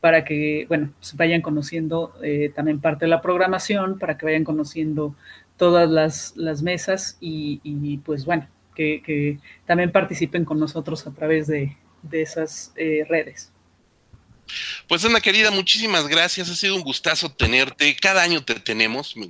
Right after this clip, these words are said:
Speaker 2: mientras tengamos videoblog seguiremos, eh, teniéndote, bueno, siempre y cuando accedas, por supuesto, <laughs>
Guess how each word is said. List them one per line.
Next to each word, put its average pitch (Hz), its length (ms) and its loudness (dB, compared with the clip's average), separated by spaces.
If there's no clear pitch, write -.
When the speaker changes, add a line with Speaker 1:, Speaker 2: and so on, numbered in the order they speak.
Speaker 2:
mientras 110 380 -2
tengamos 160 500 2
videoblog 117 600 0
seguiremos, 113 760 0
eh, 95 1040 2
teniéndote, 156 800 2
bueno, 123 180 0
siempre 117 300 -2
y - 40 -2
cuando 113 260 -4
accedas, 123 420 0
por 107 140 -14
supuesto, 135 600 -8
<laughs> - 380 -2